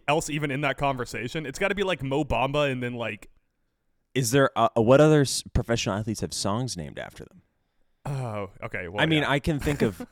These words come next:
Speaker 1: <laughs>
Speaker 2: I can think of, like, people mentioning players. There's a,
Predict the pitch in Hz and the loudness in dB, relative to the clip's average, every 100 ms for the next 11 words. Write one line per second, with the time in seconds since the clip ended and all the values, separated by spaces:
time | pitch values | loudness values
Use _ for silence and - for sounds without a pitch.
0 | _ _ 120 147 123 - 135 127 110 87 | _ _ -2 0 -2 -4 -2 0 0 -2
1 | 78 - - 82 95 82 - - _ _ | -10 -20 -18 -6 -4 -4 -10 -20 _ _
2 | _ _ _ - 120 92 85 80 104 - | _ _ _ -4 -2 -4 -4 -4 -2 0
3 | 113 82 78 - 78 71 71 71 - - | 0 -2 -4 -6 -6 -6 -6 -6 -8 -10
4 | - _ _ _ _ - 131 127 123 113 | -12 _ _ _ _ 2 6 6 6 6
5 | 101 | 6